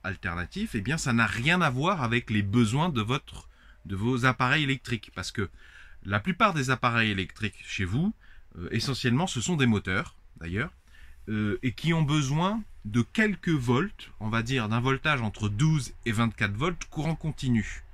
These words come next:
Ils ont absolument pas besoin, tous les moteurs qui sont chez vous, et les ordinateurs, hein, les cartes graphiques,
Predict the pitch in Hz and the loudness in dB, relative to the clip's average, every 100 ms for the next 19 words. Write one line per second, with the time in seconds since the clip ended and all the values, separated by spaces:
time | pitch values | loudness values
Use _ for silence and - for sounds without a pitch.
0 | - - - 104 98 139 - - - - | -18 -18 -12 -4 0 -2 -2 -6 -4 -2
1 | 214 196 190 156 147 135 113 139 196 262 | 2 2 0 0 0 0 -2 -2 -2 -4
2 | - - 165 160 139 151 - 110 - 107 | -6 -4 0 2 0 -2 -6 -6 -4 -4
3 | - 92 160 233 - 107 117 110 104 101 | -2 -2 0 -2 -2 2 2 2 0 -2
4 | 90 - 160 202 151 143 95 - 90 - | -4 -2 -4 -2 -4 -4 -6 -6 -10 -10
5 | 85 80 85 - 196 - | -8 -8 -8 -8 -8 -10